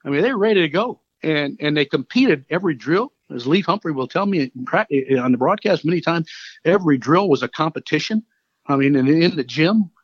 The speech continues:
uh, you know, on a Tuesday afternoon, you know, in the middle of November, whether it was middle of October, whether it was the middle of March, they were, they were competing.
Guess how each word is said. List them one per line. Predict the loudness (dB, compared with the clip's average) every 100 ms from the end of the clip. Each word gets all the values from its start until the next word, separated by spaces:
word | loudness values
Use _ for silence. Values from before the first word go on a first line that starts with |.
| _ _ -6
uh, | -6 0
you | 2
know, | 2
on | 0 -2 -6
a |
Tuesday | -2 0 2 0
afternoon, | 0 0 2 2 2 -2 _ _ _ 0
you | 2
know, | 2 -2
in | 0
the |
middle | 2 4 4
of | 2
November, | 0 -2 -4 -4 -2
whether | 0
it |
was | 0
middle | -2 0 -2
of |
October, | 0 0 0 0
whether | 0
it | 0
was | 0 0
the | 0
middle | 2 0 0
of |
March, | 0 -2 -6 -6
they | -4
were, | -2 0
they | 0
were | 0
competing. | -2 -2 0 0 -2